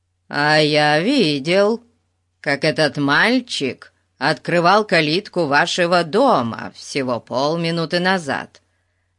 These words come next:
настаивал он. «Неужели?» изумилась миссис Троттевилл.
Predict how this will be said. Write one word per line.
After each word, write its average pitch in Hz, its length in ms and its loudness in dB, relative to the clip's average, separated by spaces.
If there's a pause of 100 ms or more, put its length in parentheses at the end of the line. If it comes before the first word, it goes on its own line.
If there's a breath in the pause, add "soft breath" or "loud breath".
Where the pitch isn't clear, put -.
(120)
настаивал 240 920 -6
он. 135 360 -12 (1600)
«Неужели?» 233 1040 2 (840)
изумилась 135 720 -4
миссис 240 400 -2
Троттевилл. 123 760 -12